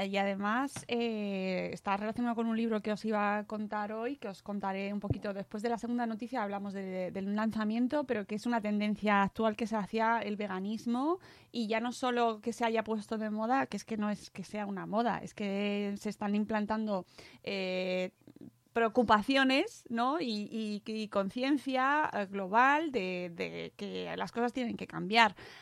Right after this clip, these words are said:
a nivel de consumo, a, ya no solo a, a nivel de las cosas que quiero comer, sino cómo consumo, eh, cómo compro,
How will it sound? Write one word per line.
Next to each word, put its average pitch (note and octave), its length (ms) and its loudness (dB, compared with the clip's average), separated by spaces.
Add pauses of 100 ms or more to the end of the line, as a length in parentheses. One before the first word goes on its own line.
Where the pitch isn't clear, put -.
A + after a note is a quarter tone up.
a G#3 120 -2
nivel G3+ 300 -2
de G3+ 80 -4
consumo, C#4+ 960 2
a, G3+ 120 -2
ya G#3 300 0
no G#3+ 120 0
solo A3 300 2
a, G3+ 340 4
a G3 40 4
nivel G3+ 340 0
de G3+ 380 -2 (180)
las G#3+ 280 2
cosas G#3+ 260 -2
que G#3 120 -2
quiero G3 240 -2
comer, A#3 380 2
sino G#3 400 -2
cómo D4 460 4 (160)
consumo, C#4+ 680 4 (480)
eh, G#3+ 220 -6
cómo B3+ 260 0
compro, B3+ 560 2